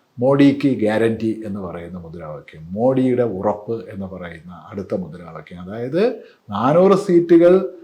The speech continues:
നേടുന്ന ഒരു പ്രധാനമന്ത്രിക്ക് നൽകാൻ കഴിയുന്നതിൽ കൂടുതൽ ഗ്യാരണ്ടി ആർക്കാവും നൽകാൻ കഴിയുക എന്നതായിരുന്നു അതിൻ്റെ, അതിൻ്റെ ഒരു ലോജിക്ക്. So ഈ ഒരു, ആ, ലോജിക്ക്, അല്ലെങ്കിൽ ഈ ഒരു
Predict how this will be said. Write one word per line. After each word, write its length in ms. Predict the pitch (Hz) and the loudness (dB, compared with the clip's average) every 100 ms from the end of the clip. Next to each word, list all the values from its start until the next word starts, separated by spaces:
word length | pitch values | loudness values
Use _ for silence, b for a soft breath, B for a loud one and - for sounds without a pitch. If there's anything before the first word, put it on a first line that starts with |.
| B - | B 0
നേടുന്ന 460 | 135 147 151 151 151 175 147 | 4 6 6 4 2 0 2
ഒരു 140 | 139 143 147 147 | 2 4 2 0
പ്രധാനമന്ത്രിക്ക് 920 | 123 135 147 151 147 139 135 135 - 170 160 | 0 2 4 4 2 0 0 0 -2 -4 -2
നൽകാൻ 340 | 131 131 139 139 | -2 0 0 0
കഴിയുന്നതിൽ 560 | 127 127 131 127 127 147 143 | 0 2 0 0 -2 -2 -2
കൂടുതൽ 340 | 127 131 135 135 | -2 0 2 2
ഗ്യാരണ്ടി 540 | 113 113 120 120 110 151 170 110 | 2 2 2 2 0 -2 -2 -2
ആർക്കാവും 460 | 123 123 135 123 120 113 | -2 0 0 0 0 -2
നൽകാൻ 300 | 113 120 120 113 | -4 -4 -4 -4
കഴിയുക 340 | 110 113 110 110 101 | -2 -2 -2 -4 -4
എന്നതായിരുന്നു 560 | 110 104 101 98 104 104 | -4 -4 -4 -6 -8 -10
അതിൻ്റെ, 340 | 98 98 98 113 - b b 120 | -8 -6 -6 -6 -10 b b -2
അതിൻ്റെ 240 | 120 120 117 | 0 2 0
ഒരു 100 | 104 98 95 | 0 -2 -2
ലോജിക്ക്. 420 | 104 95 90 - _ _ b b b | -2 -4 -8 -14 _ _ b b b
So 80 | - 226 175 185 | -4 -4 0 4
ഈ 40 | 254 285 269 | 6 8 10
ഒരു, 160 | 202 220 220 - - - - - 135 | 10 10 6 2 -6 -16 -20 -18 -10
ആ, 40 | 131 131 131 127 127 123 127 - _ _ _ _ _ _ 120 | -6 -4 -4 -4 -2 -4 -6 -12 _ _ _ _ _ _ 4
ലോജിക്ക്, 380 | 143 151 147 143 | 6 8 8 6
അല്ലെങ്കിൽ 260 | 127 127 131 156 | 4 4 2 4
ഈ 20 | 196 | 6
ഒരു 100 | 185 | 6